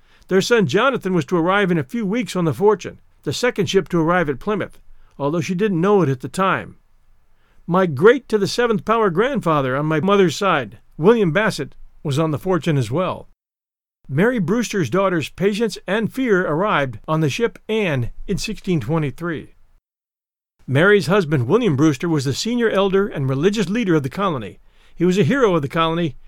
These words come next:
and the town of Brewster, Massachusetts, bears his name.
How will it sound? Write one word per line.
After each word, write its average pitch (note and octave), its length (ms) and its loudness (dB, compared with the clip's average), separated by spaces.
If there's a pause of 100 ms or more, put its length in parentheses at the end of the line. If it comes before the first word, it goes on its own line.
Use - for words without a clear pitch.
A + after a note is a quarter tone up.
(100)
and C3+ 100 -4
the B2+ 60 -4
town F#3 260 0
of B2+ 140 -2
Brewster, G3+ 320 0
Massachusetts, G3 760 -2 (340)
bears C#3+ 280 0
his D#3 180 0
name. B2+ 400 -4